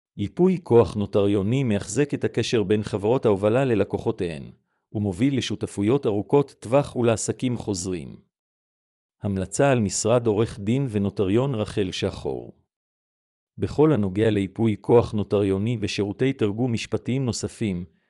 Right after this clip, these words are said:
משרד עורך דין ונוטריון רחל שחר מומלץ בחום. עם צוות של אנשי מקצוע מנוסים,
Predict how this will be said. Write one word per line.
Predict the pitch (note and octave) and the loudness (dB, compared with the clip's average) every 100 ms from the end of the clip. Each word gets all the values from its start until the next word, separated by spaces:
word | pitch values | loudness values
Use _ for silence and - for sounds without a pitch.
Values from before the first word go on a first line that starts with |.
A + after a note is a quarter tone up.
| _ - | _ -12
משרד | G2+ - B2 C3+ | -8 -2 2 4
עורך | A2 A2 A#2 | 4 2 -2
דין | G2+ A#2 C#3+ | -4 -2 -2
ונוטריון | A#2 G2+ G2 G#2 G#2 C3 C#3 | 0 -2 0 0 0 0 0
רחל | G2+ - C3+ | -2 -2 -4
שחר | A#2 C3+ B2+ B2+ B2 C3+ | -2 -2 0 2 0 -2
מומלץ | C3+ A#2 A#2+ A#2 - | -4 -2 2 0 0
בחום. | G2+ - G2+ D#2+ A1+ - _ _ _ _ _ _ _ _ _ - | -4 -4 -6 -8 -10 -18 _ _ _ _ _ _ _ _ _ -4
עם | A#2 | -2
צוות | A2 D3 C3 A#2+ | 2 4 4 2
של | F#2+ F2 | -2 -4
אנשי | F#2 A#2+ G#2+ | -2 0 0
מקצוע | F#2 - B2 A#2+ | 0 0 2 4
מנוסים, | A2+ G#2 - A2+ F#2+ G2 | 2 0 -2 -4 -4 -6